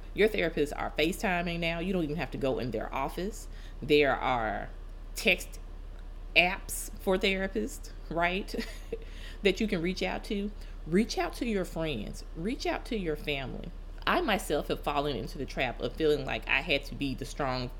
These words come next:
family member, the strong daughter, the strong mother, the strong friend. And I have had some rough holidays because of that. I had one last year that I, I spent Thanksgiving by myself. I did not have my kids.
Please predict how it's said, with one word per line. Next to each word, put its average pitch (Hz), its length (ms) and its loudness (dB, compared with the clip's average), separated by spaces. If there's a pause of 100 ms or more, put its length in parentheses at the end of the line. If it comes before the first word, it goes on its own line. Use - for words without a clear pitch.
(440)
family 143 340 2
member, 120 220 0
the 143 80 -2
strong 131 380 -2
daughter, 117 340 0
the 135 100 -4
strong 127 460 -2
mother, 110 340 0 (400)
the 143 140 6
strong 143 560 4 (140)
friend. 147 580 0 (520)
And 131 360 6 (100)
I 143 200 6
have 143 160 -2
had 143 360 6
some 147 300 0
rough 147 200 6
holidays 135 680 2
because 139 320 -2
of 127 100 -2
that. 127 160 0
I 127 140 -2
had 165 260 2
one 120 320 0
last 147 400 2
year 110 300 -6 (480)
that 123 360 2
I, 123 320 4
I 156 120 2
spent - 280 0
Thanksgiving 123 500 -2
by 113 100 0
myself. 135 560 -2
I 107 80 -4
did 120 180 -2
not 123 160 0
have 131 240 -2
my 107 140 -6
kids. 151 640 -2